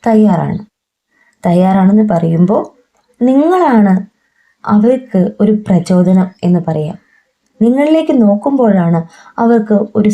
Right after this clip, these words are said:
സക്സസ് കണ്ടിട്ടുള്ളത്. നിങ്ങളിൽ നിന്നും അവർ മൂവ് ഓൺ ചെയ്ത് പോയ സമയത്ത് അവർക്ക് ആദ്യമൊക്കെ നല്ല നല്ല കാര്യങ്ങളൊക്കെ വന്നിട്ടുണ്ടായിരുന്നു. പിന്നെ പിന്നെ നിങ്ങളുടെ പ്രാർത്ഥനയുടെ ഒരു എഫക്റ്റ് എന്ന് പറയില്ലേ, അത് നിങ്ങളെ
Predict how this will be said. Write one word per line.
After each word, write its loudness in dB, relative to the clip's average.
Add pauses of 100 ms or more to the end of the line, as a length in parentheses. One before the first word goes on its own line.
സക്സസ് -2
കണ്ടിട്ടുള്ളത്. -2 (760)
നിങ്ങളിൽ 4
നിന്നും 4
അവർ 0
മൂവ് 4
ഓൺ 2
ചെയ്ത് 2
പോയ 0 (160)
സമയത്ത് -2 (240)
അവർക്ക് -2
ആദ്യമൊക്കെ -2 (100)
നല്ല 2 (100)
നല്ല 4 (100)
കാര്യങ്ങളൊക്കെ 0
വന്നിട്ടുണ്ടായിരുന്നു. -2 (480)
പിന്നെ 0
പിന്നെ -2 (380)
നിങ്ങളുടെ 2
പ്രാർത്ഥനയുടെ 0 (160)
ഒരു 0 (160)
എഫക്റ്റ് -4
എന്ന് 0
പറയില്ലേ, -6 (720)
അത് 0 (280)
നിങ്ങളെ -2